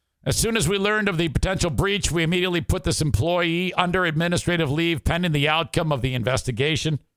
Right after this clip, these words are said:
Protecting the privacy of our patients is always the top priority at Jackson Health System. Any potential privacy breach, yada, yada, yada."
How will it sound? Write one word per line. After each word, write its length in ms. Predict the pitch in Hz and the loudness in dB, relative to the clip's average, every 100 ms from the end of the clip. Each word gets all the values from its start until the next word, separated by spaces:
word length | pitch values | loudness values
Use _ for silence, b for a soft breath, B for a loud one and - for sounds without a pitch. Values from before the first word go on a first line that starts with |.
| _ _ _ _ _ _ _ | _ _ _ _ _ _ _
Protecting 400 | 101 170 170 160 | -6 -4 -2 -2
the 60 | 147 | -2
privacy 460 | 160 180 156 - | 0 0 0 0
of 100 | 165 | 0
our 120 | 143 139 | 0 0
patients 440 | 160 156 143 110 | 0 0 -2 -4
is 140 | 170 | -2
always 280 | 151 165 156 | 0 2 0
the 60 | - | 0
top 300 | - 160 - | 0 0 0
priority 420 | 143 147 156 151 | 0 2 0 0
at 80 | 139 | -2
Jackson 420 | 143 151 151 139 | 0 0 0 0
Health 240 | 113 151 - | 0 0 -2
System. 380 | 139 143 160 143 | -2 0 0 0
Any 160 | 147 | 0
potential 380 | 107 131 151 110 | 0 0 0 0
privacy 400 | 131 143 135 131 | 0 0 0 -2
breach, 300 | 107 143 107 | 0 0 -2
yada, 360 | 113 117 117 104 | -2 0 0 0
yada, 240 | 104 95 | -2 0
yada." 400 | 127 160 170 | 0 2 0